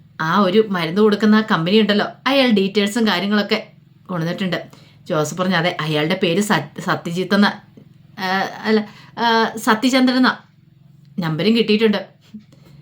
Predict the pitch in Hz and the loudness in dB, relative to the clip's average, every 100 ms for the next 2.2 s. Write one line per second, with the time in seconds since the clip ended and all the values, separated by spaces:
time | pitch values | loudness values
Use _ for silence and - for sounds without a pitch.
0 | - - - 294 254 269 269 254 226 226 | -20 -20 -6 0 2 2 2 2 2 0
1 | 180 180 202 208 214 - 254 214 311 262 | 0 2 2 2 0 0 0 2 0 2
2 | 220 202 | 2 0